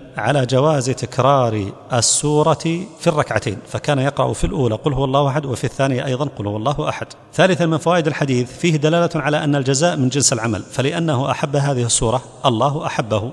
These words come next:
فيه دلالة رابعة على أن الإنسان عليه قدر المستطاع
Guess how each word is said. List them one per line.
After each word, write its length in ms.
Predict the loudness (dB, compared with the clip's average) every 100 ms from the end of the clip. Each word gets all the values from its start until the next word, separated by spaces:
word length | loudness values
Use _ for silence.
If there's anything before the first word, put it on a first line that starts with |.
| -6
فيه 220 | -2 0
دلالة 340 | 2 2 2 0
رابعة 460 | -2 0 0 -2 -4 -6 -20 -18 -8
على 260 | -2 2
أن 460 | 2 0 0 2 2
الإنسان 760 | 0 -2 0 2 2 0 -2
عليه 460 | -4 -2 -2 -2 -4 -4
قدر 220 | -2 0
المستطاع 800 | 0 -2 -4 0 2 2 2 -4